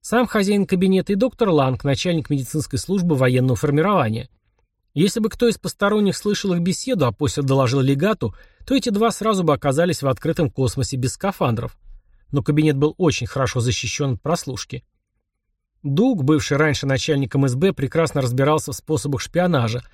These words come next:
поэтому своё рабочее место защитил от всех возможных вариантов наблюдения со стороны.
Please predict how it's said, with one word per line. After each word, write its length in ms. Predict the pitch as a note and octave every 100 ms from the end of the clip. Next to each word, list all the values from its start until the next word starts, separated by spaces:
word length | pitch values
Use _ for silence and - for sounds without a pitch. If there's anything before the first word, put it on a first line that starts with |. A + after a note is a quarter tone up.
| - - -
поэтому 260 | G#3+ B3 A3
своё 240 | - G3+
рабочее 440 | G3 F#3+ F#3 - F3+
место 300 | A3 - D3+
защитил 500 | C3+ - D#3+ G3 F3
от 100 | -
всех 240 | - -
возможных 480 | C#3+ C#3 D#3 B2+ -
вариантов 440 | B2+ C#3+ D#3+ -
наблюдения 500 | D#3 C#3 C3+ A#2+ A#2+
со 120 | A#2
стороны. 460 | A2+ D3 F#3 B2+